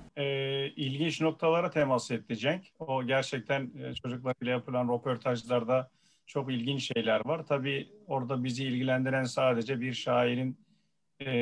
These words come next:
biyografisindeki ilginç noktalar değil. Onların şiirine nasıl yansımış olduğu. E, Cenk'in vurguladığı bir noktadan bir iki katkıyla,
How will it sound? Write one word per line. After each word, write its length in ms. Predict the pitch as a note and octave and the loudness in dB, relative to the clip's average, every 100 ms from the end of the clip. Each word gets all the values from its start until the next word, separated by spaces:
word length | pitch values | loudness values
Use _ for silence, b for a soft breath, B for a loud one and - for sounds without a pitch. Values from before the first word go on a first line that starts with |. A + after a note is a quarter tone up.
| A#2 A#2 A#2 A#2 | 4 4 2 2
biyografisindeki 920 | A#2 C3 A#2 B2 B2+ - B2+ B2 C#3 | 2 2 2 0 -2 -2 0 0 -2
ilginç 320 | B2 B2+ B2 | -2 -2 -4
noktalar 480 | B2+ A#2 - D#3+ D#3 | -4 -4 -2 0 0
değil. 160 | C3+ B2 | 0 0
Onların 380 | A#2+ B2+ C3 C3 | 2 2 2 2
şiirine 420 | - B2 B2+ D3 | 0 -2 0 2
nasıl 320 | C3+ - B2+ | 2 0 -4
yansımış 580 | A#2 A2+ A2+ - A#2+ - | -2 -2 -2 -6 -8 -4
olduğu. 480 | A2+ G#2 C3 F3+ A#3 _ _ _ _ _ _ | -6 -4 -4 -4 -6 _ _ _ _ _ _
E, 380 | C3 B2+ A#2+ A#2+ | -6 -2 0 -2
Cenk'in 400 | A#2+ C#3+ D3 E3 | 2 2 2 0
vurguladığı 500 | D3+ C#3+ D3+ D#3 F3+ | 0 4 4 4 4
bir 80 | D#3+ | 2
noktadan 580 | C#3 - C3 B2 - - _ - | 2 2 2 2 0 -10 _ -4
bir 100 | C#3 | -2
iki 220 | B2 - | -2 -2
katkıyla, 680 | - B2 - C3 A#2 A2 | 0 0 0 -2 2 0